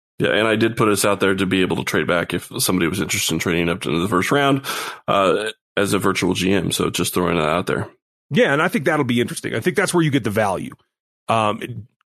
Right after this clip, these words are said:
Speaker 2: you lessen the impact of your first round or, or your top picks, but you do increase the depth. And I think you raise the floor on your draft overall when you do trade back. I think that's what the Patriots have done over the years.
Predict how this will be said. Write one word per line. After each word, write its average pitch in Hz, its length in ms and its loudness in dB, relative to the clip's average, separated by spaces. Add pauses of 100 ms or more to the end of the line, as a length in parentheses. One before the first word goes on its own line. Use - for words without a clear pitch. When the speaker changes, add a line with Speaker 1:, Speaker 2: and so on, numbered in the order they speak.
(300)
Speaker 2:
you 139 180 2
lessen 165 300 4
the 147 180 2
impact 175 340 2
of 147 120 2
your 165 100 6
first 165 300 2
round 165 240 2
or, 143 120 4
or 143 120 4
your 127 120 4
top - 360 0
picks, - 280 0 (300)
but - 180 0
you 165 120 6
do 202 320 4
increase 170 420 0
the - 80 -4
depth. 113 300 2
And 113 100 2
I 110 40 2
think 120 180 0
you 123 80 4
raise 127 260 2
the 120 80 2
floor 139 360 4
on 113 60 4
your 110 120 4
draft 117 340 4
overall 110 380 4
when 107 120 2
you 107 120 2
do 101 160 0
trade 104 340 -2
back. - 260 0
I 98 40 0
think 110 180 0
that's 101 220 0
what - 100 0
the - 60 -8
Patriots - 380 -4
have 92 100 -2
done 208 200 0
over 98 140 -2
the - 80 -14
years. - 400 -20